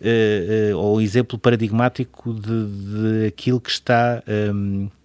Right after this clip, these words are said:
a levar muitos atletas a ficar na Ucrânia.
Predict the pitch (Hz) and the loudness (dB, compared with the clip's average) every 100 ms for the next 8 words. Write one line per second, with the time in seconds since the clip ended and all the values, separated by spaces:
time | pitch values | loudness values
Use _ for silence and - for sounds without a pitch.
0 | - 104 104 95 113 110 135 127 - - | -6 0 0 2 2 4 2 2 -2 -6
1 | 101 - 107 104 113 101 - 101 - - | -6 -2 0 0 -2 -6 -4 -4 -4 -4
2 | 104 104 98 101 104 95 101 90 | 0 2 2 0 0 2 -2 -2